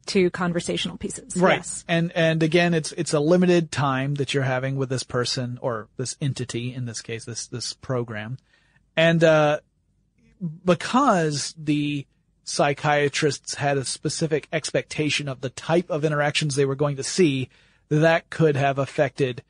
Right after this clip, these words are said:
Speaker 2: their, their, uh, answer,
Speaker 1: Mm-hmm.
Speaker 2: right? So ideally, in the perfect situation, you would have this interview happening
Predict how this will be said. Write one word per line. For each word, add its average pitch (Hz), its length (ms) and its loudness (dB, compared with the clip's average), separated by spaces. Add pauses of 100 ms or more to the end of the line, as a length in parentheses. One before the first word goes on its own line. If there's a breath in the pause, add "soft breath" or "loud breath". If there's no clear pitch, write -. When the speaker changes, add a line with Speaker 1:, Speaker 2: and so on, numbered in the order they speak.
(260)
Speaker 2:
their, 135 480 2 (120)
their, 135 400 0
uh, 117 380 -6 (460)
answer, 175 400 -2 (180)
Speaker 1:
Mm-hmm. 214 160 6
Speaker 2:
right? 143 220 2 (260)
So 175 540 6 (760)
ideally, 175 920 2 (240)
in 160 80 0
the 151 100 2
perfect 262 500 2
situation, 120 880 -2 (400)
you 170 240 6
would 151 200 6
have 147 460 2
this 143 260 0
interview 175 460 2
happening 139 680 -2